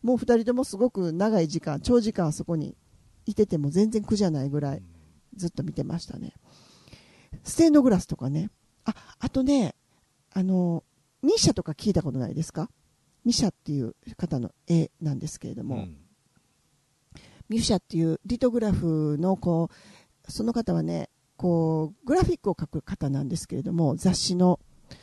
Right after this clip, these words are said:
Speaker 1: 多分見たことある絵だと思います。それとかクリムトとかね。
Speaker 2: うん。
Speaker 1: そういうのもアールヌーボーって言われてますけれども。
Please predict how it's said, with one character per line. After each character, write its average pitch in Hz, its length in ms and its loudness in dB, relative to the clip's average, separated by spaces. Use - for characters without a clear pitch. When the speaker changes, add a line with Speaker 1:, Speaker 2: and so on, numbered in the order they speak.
Speaker 1:
多 311 100 4
分 202 120 2
見 226 80 0
た - 100 4
こ 143 80 -2
と 127 100 -6
あ 120 40 -2
る 135 300 -6
絵 160 100 2
だ - 120 -2
と - 100 -8
思 117 100 -10
い - 60 -14
ま - 100 -12
す。 - 60 -12
そ - 60 -4
れ 202 60 0
と - 80 0
か - 120 -12
ク - 120 -4
リ 202 100 -2
ム 185 100 -4
ト - 120 -12
と - 100 -6
か - 140 -10
ね。 185 260 -4
Speaker 2:
う 101 40 -16
ん。 95 140 -16
Speaker 1:
そ - 160 -4
う - 20 2
い 311 40 2
う - 20 2
の 226 80 2
も 180 140 -2
ア 202 60 4
ー 208 40 4
ル 202 80 0
ヌ 196 120 2
ー - 20 -2
ボ 170 120 -2
ー - 20 -4
っ - 20 -20
て - 120 -14
言 - 40 -10
わ - 60 -12
れ - 60 -14
て - 80 -14
ま - 140 -8
す - 120 -14
け - 100 -18
れ 185 60 -14
ど - 140 -20
も。 180 80 -18